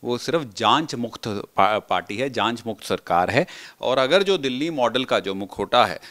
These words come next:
दिल्ली मॉडल जो खोखला मॉडल, आ, केजरीवाल जी का है, उसका पर्दाफाश तो पहले ही हो रहा है।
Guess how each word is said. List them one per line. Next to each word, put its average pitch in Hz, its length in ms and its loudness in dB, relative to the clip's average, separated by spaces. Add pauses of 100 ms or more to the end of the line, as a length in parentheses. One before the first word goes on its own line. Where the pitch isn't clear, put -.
(160)
दिल्ली 113 200 -6
मॉडल 135 320 -4
जो 147 120 -4
खोखला 151 540 0
मॉडल, 120 320 10
आ, 107 300 4
केजरीवाल 101 600 -4
जी 101 120 -10
का 110 120 0
है, 135 80 2
उसका 156 300 -4
पर्दाफाश 180 600 0
तो 202 60 -6
पहले 196 280 -2
ही 220 60 0
हो 190 140 -4
रहा 165 200 -6
है। 165 100 -12